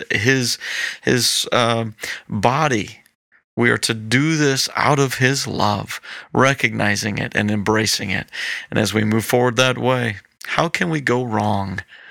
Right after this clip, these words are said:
by doing it first that way? Brian, it's been great to be with you today. Uh, I'd love to have you wrap us up in a time of prayer. And, uh, just, uh,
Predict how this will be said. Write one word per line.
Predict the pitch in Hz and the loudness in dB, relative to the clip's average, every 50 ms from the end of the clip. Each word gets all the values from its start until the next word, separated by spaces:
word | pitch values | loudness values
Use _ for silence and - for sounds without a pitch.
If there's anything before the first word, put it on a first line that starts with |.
| - - - - _ _ _ | -20 -20 -20 -20 _ _ _
by | - - 113 110 107 | -2 0 2 2 2
doing | 101 98 104 110 107 107 110 107 104 | 0 -2 -2 0 0 2 0 0 0
it | 107 110 - - | -2 -4 -4 -6
first | - - - - - 101 98 95 - - - - - _ _ _ | -10 -10 -4 -2 0 0 2 0 0 -2 -2 -4 -10 _ _ _
that | - - 110 101 101 - - - | -6 -2 -2 0 0 -2 -4 -8
way? | - - 104 - - - - - _ _ _ _ - - - - - - - - - - - - - - | -10 -8 -6 -6 -6 -6 -8 -12 _ _ _ _ -20 -20 -20 -20 -16 -12 -10 -8 -6 -6 -6 -8 -8 0
Brian, | - 131 139 143 139 139 127 | 2 4 6 6 6 6 4
it's | 120 - | 2 0
been | - - 120 113 110 | 0 0 0 0 2
great | 110 117 120 120 120 117 - | 2 4 4 4 2 2 -2
to | - 113 | -4 0
be | 104 110 110 | 0 2 2
with | 110 113 113 - - | 2 2 0 0 -2
you | 113 | -2
today. | 107 - 113 107 101 113 110 110 110 113 113 113 113 - - - - - - - _ | 0 0 0 2 2 2 2 2 2 0 -2 -4 -8 -12 -14 -14 -14 -14 -16 -4 _
Uh, | 135 127 127 135 151 | 2 2 4 4 2
I'd | 170 156 131 127 | 2 2 2 4
love | 127 131 131 120 | 4 4 2 2
to | 117 117 | 0 2
have | 107 117 117 120 120 107 104 - - - - | 2 2 2 2 0 -2 -6 -10 -14 -10 -4
you | - 113 117 120 117 110 | -2 0 2 2 2 2
wrap | 107 107 110 113 123 - - | 2 2 2 2 2 0 0
us | 104 - - | 0 0 2
up | 117 117 - - | 0 0 0 -2
in | 107 104 | -4 -4
a | 101 | -4
time | - - 113 113 110 110 | 0 0 0 0 0 -2
of | 107 - - | -4 -6 -4
prayer. | - - 113 113 120 127 123 - - - - - - - - - - | 0 2 2 2 2 0 -4 -8 -14 -14 -14 -12 -12 -14 -6 0 2
And, | 117 117 113 113 110 117 | 2 2 2 2 0 0
uh, | 120 120 | 0 2
just, | 127 135 135 - - - - | 0 0 -2 -2 -2 -2 0
uh, | 127 127 127 123 | 0 0 0 -2